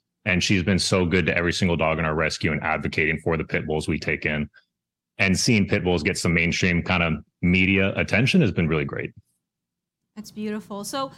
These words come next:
Speaker 2: I know my audience, like me, we love rescues. We love what you guys are doing. In what way can my audience help you guys out to continue to be able to rescue these really, uh,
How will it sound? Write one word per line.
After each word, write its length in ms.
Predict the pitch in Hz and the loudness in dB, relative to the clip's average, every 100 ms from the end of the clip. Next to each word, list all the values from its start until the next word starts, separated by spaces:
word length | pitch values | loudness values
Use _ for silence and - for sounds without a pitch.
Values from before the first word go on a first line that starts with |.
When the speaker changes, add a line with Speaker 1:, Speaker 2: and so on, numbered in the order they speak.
| - _ | -20 _
Speaker 2:
I 100 | - | -4
know 140 | 320 339 | -2 -2
my 200 | 320 285 | 0 0
audience, 600 | 233 226 233 226 220 - | 0 0 -2 -4 -6 -8
like 260 | 214 214 214 | -6 -6 -4
me, 480 | 220 208 196 196 - _ | -4 -4 -6 -10 -14 _
we 120 | 220 | -8
love 260 | 220 220 214 | -6 -6 -4
rescues. 500 | 226 220 - 240 220 | -4 -4 -6 -8 -6
We 100 | 233 | -6
love 200 | 226 233 | -4 -4
what 100 | 240 | -2
you 140 | 233 | -4
guys 240 | 226 214 214 | -4 -4 -4
are 80 | 208 | -6
doing. 400 | 196 214 214 214 - _ | -4 -4 -4 -6 -14 _
In 220 | 254 254 | -6 -4
what 260 | 220 285 349 | -2 -2 -4
way 240 | 269 262 | -4 -4
can 180 | 226 233 214 | -4 -4 -2
my 180 | 214 | 0
audience 560 | 233 226 214 202 196 185 | 0 0 -2 -4 -6 -8
help 360 | - 262 262 262 | -4 -2 -2 -4
you 200 | 240 254 | -6 -2
guys 360 | 226 208 202 | 0 0 -2
out 320 | 208 196 190 190 - - | 0 0 -2 -6 -20 -10
to 180 | 254 220 | -6 -6
continue 520 | 247 226 233 262 262 | -4 -4 -4 -4 -4
to 80 | 233 | -4
be 120 | 233 | -4
able 160 | 220 220 | -4 -4
to 100 | 208 | -4
rescue 440 | 208 214 214 226 | -4 -4 -6 -8
these 280 | 214 208 175 | -6 -6 -6
really, 520 | 233 240 226 220 214 - _ | -6 -4 -2 -4 -8 -16 _
uh, 220 | - 202 | -6 -4